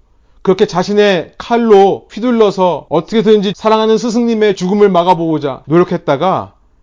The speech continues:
나중에 부활하신 주님을 만나 변화된 베드로는요, 이렇게 말합니다. "내게 은과 금은 없지만 내게 있는 이것을 너에게 주겠다."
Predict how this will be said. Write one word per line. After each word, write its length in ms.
나중에 360
부활하신 520
주님을 220
만나 320
변화된 480
베드로는요, 760
이렇게 340
말합니다. 640
"내게 500
은과 580
금은 380
없지만 680
내게 420
있는 340
이것을 500
너에게 360
주겠다." 580